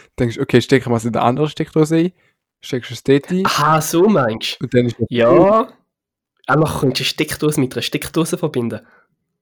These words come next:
Speaker 1: <laughs> Ja, eben, was passiert denn?
Speaker 2: Gibt's einen Kurzschluss?
Speaker 1: Ich glaub, dann
Speaker 2: Kann
Speaker 1: hast du
Speaker 2: sein.
Speaker 1: verkackt.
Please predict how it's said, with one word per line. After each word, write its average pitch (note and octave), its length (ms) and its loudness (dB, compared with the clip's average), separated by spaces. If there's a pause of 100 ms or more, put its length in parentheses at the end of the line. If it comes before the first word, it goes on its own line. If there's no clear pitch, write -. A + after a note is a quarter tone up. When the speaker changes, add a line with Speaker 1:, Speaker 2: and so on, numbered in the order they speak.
(1120)
Speaker 1:
<laughs> - 320 2
Ja, G3+ 140 8
eben, F3 200 6
was C3 160 6
passiert - 480 2
denn? F#3 220 2 (1600)
Speaker 2:
Gibt's - 220 -12
einen - 100 -20
Kurzschluss? - 600 -8
Speaker 1:
Ich - 100 -16
glaub, B2 240 0
dann B2 140 0
Speaker 2:
Kann B2 80 -4
Speaker 1:
hast G#2+ 100 -4
du C3+ 60 -8
Speaker 2:
sein. - 180 -16
Speaker 1:
verkackt. A#2 420 -6